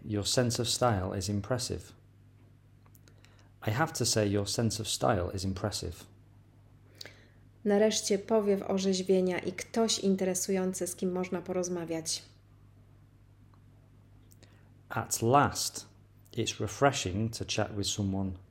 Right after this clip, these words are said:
Speaker 1: interesting. At last, it's refreshing to chat with someone interesting.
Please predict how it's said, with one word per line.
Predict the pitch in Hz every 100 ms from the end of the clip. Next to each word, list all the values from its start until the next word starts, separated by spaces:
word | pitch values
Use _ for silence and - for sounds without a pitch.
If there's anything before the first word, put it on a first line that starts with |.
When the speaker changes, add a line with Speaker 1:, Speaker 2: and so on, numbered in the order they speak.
| -
Speaker 1:
interesting. | 107 - - - 85 82 - - - - - - - - - - - - - - - - -
At | 113
last, | 127 135 90 - - 98
it's | -
refreshing | 101 - 135 - 110 98
to | 104
chat | - 110 104
with | 101
someone | 110 101 98
interesting. | 92 - 95 - 90 85